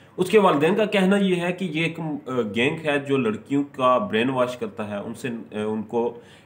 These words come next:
घर से भगा के शादियाँ करता है और उसके बाद उनको स्मगल कर दिया जाता है। आप बेहतर जानते हैं कि हमारे माशरे में क्यों स्मगल किया जाता है और किन मकासद के लिए।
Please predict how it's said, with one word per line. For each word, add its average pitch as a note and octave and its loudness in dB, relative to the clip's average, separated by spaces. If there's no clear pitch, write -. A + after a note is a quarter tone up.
घर A#2 4
से B2+ -2
भगा G2+ 2
के B2 -4
शादियाँ G#2+ -2
करता A2 -4
है B2 -2
और C3+ -4
उसके D3+ -8
बाद C#3 0
उनको C3+ -2
स्मगल A2 0
कर D#2+ -8
दिया E2 -10
जाता C#2 -12
है। - -18
आप B2+ 2
बेहतर D3 0
जानते E3+ 0
हैं E3 0
कि D#3+ 0
हमारे C3+ 0
माशरे B2+ 0
में C3+ -2
क्यों B2+ -4
स्मगल A2+ -6
किया A2 -4
जाता G2+ -4
है G#2+ -6
और G#2+ -4
किन G#2+ -2
मकासद G2 -6
के F#2+ -10
लिए। F2 -10